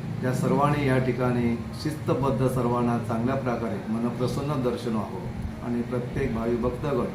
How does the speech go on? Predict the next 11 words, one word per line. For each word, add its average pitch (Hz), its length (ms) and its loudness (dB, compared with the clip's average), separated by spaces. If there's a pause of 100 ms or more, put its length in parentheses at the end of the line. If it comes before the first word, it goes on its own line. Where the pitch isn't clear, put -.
(540)
आनंदात, 127 540 2
उत्साहात, 120 560 2
पुण्या 113 240 0
गोविंदाने 120 840 2
दर्शन 120 300 0
घेऊन 107 320 0 (680)
चांगल्या 120 280 2
प्रकारे 127 480 2
प्रसन्न 135 460 2
होऊन 135 280 4
जावा, 98 320 -4